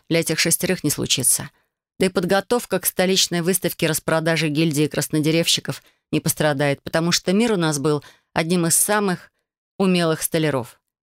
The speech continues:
Именно он и его заинтересованность в свое время зародили во мне идею создания столярной мастерской.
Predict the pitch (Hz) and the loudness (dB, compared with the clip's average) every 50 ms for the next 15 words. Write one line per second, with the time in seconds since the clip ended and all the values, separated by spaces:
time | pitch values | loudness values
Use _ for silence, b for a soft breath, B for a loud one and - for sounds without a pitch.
0 | _ - 185 185 185 180 175 170 175 170 165 - - - 196 196 180 - - 156 | _ -2 0 2 2 4 4 4 2 2 0 0 0 0 0 2 2 0 0 0
1 | 147 156 165 160 - - - 143 170 160 156 - 170 160 165 - - 196 190 170 | 0 2 0 0 0 -2 -2 -2 0 0 0 0 0 0 2 2 0 0 0 -2
2 | 151 156 151 143 - - _ _ - - - 165 160 156 156 180 196 175 147 139 | 0 0 0 0 -2 -4 _ _ -4 -2 0 0 0 0 0 2 2 2 0 0
3 | 143 156 156 151 151 170 170 165 147 151 147 151 156 156 151 147 - 170 165 156 | 0 0 0 0 0 0 0 2 2 0 0 2 2 2 2 2 2 2 2 2
4 | - - 156 151 143 160 156 147 147 147 - - 165 156 156 151 147 143 151 156 | 2 0 0 0 0 0 0 0 0 -2 -2 -2 -2 0 0 0 0 0 0 0
5 | 151 - - 180 165 - - - 139 127 143 | 0 -2 -2 -2 -2 -2 -2 -2 -4 -4 -6